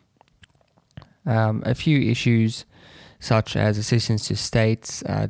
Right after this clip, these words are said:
do remain unresolved, um, although, um, we are hoping to see a vote on that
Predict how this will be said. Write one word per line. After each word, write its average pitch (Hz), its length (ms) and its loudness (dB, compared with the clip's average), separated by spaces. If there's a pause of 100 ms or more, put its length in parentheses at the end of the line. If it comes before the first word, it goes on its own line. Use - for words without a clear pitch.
do 117 240 2
remain 104 560 0
unresolved, 107 1040 0 (480)
um, 101 440 -2 (140)
although, 104 640 2 (520)
um, - 360 -4
we 107 560 -2
are 110 180 0
hoping 110 440 -2
to - 100 -12
see 107 440 -2
a 107 120 -2
vote 104 480 -2
on 107 180 -2
that 104 280 -2